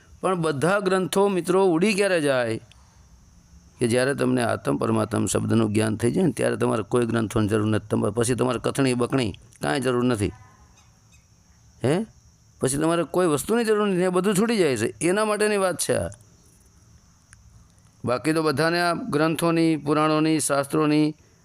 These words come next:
વેદોની, ઉપનિષદોની જરૂર તો પડવાની જ છે બધા સાધુ સંતોના ગ્રંથની. પણ એ ક્યારે છૂટે કે જ્યારે તમે પહોંચી જાઓ વ્યવસ્થાએ ત્યારે. જેમ તમારે છત ઉપર જવું હોય ને, પગથિયે પગથિયે ચડો, છત ઉપર પહોંચી જાઓ, પછી તમારે પગથિયાની જરૂર નથી.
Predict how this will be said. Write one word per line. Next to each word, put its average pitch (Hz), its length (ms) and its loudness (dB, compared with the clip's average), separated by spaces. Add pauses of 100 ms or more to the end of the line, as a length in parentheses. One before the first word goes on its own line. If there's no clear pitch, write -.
(160)
વેદોની, 147 560 2
ઉપનિષદોની 147 840 0 (500)
જરૂર 143 200 2
તો - 120 -2
પડવાની 226 360 2
જ - 20 -4
છે 190 120 -2
બધા 160 220 2
સાધુ 135 220 0
સંતોના 123 300 2
ગ્રંથની. 113 420 0
પણ 180 260 -2
એ 202 180 -2
ક્યારે 190 360 0
છૂટે 170 340 0 (460)
કે 170 100 2
જ્યારે 156 240 0
તમે 185 360 -2 (1080)
પહોંચી 190 360 0
જાઓ 196 160 2
વ્યવસ્થાએ 170 420 2
ત્યારે. 120 340 0
જેમ 135 180 2
તમારે 165 240 0 (120)
છત 165 140 0
ઉપર 170 180 0
જવું 175 240 2
હોય 180 80 2
ને, 156 60 -4
પગથિયે 156 320 0
પગથિયે 156 320 2
ચડો, 180 320 2 (200)
છત 147 160 0
ઉપર 160 160 0
પહોંચી 170 260 2
જાઓ, 143 140 2
પછી 135 140 0
તમારે 143 200 0
પગથિયાની 123 340 0
જરૂર 113 180 0
નથી. 104 240 -2